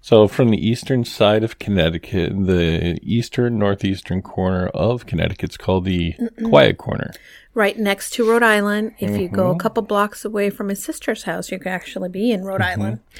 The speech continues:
Speaker 1: And if you ever detect an accent on my part at times,
Speaker 2: Mm.
Speaker 1: it is a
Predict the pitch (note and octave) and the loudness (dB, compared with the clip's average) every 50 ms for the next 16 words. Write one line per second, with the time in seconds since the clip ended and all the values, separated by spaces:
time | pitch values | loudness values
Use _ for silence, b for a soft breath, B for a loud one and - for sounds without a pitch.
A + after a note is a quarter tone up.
0 | B B B A2 A2 G#2 - - G#2 G2+ G2 B2 B2 B2+ C3+ B2 B2 - - A2+ | B B B 2 2 2 4 4 4 6 6 4 4 2 0 -4 -4 -4 -4 -4
1 | A2 - - - A#2+ - - - G2+ F2 - - F#2 G2+ G#2 - - - - E2+ | -2 -2 -2 -2 -2 -2 0 0 0 0 2 0 0 0 0 -2 -4 -4 -4 -4
2 | F2 - - - F#2 F#2 F2 F2+ F2+ F2+ F2+ - - - - F#2 F2+ - - - | -4 -4 -4 -2 -2 0 0 0 0 0 -2 -4 -4 -2 -2 -2 0 -2 -4 -8
3 | _ _ - - - - - - - - G#2 G2+ F#2+ F2+ F2+ F2+ G2 G#2+ - - | _ _ -8 -6 -6 -6 -6 -8 -6 -2 0 0 0 0 0 -2 -4 -6 -6 -8
4 | A#3 A3+ A#3 A#3+ A#3+ A3 G3 F3 F3 F3+ - _ - - G3 G2 G2 F#2 F2 F2+ | -6 -4 -2 -2 -2 -2 -4 -6 -8 -12 -10 _ 0 2 4 4 4 4 2 0
5 | F#2+ - - - F2+ F2+ F2 F2 F2+ F2+ F2+ F2+ F2 | -2 -4 -2 0 0 2 2 0 0 -2 -4 -6 -8